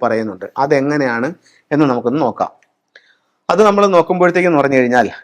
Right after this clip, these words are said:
വീടിൻ്റെ ഫ്ലൈയിങ് സ്റ്റാർ എടുത്തിട്ട് ഓരോ ദിക്കിലും രണ്ട് നക്ഷത്രങ്ങൾ വീതം വരുന്നുണ്ട്.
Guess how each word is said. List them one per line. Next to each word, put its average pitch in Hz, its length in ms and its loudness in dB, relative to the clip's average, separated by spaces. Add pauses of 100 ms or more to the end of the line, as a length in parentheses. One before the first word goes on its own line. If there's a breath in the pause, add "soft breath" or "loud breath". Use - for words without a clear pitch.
(180)
വീടിൻ്റെ 196 400 2
ഫ്ലൈയിങ് 175 300 2
സ്റ്റാർ 202 260 4
എടുത്തിട്ട് 165 280 -6 (120)
ഓരോ 160 180 0 (100)
ദിക്കിലും 160 380 -4
രണ്ട് 143 160 -2 (120)
നക്ഷത്രങ്ങൾ 156 500 -4 (100)
വീതം 135 240 -2
വരുന്നുണ്ട്. 101 400 -8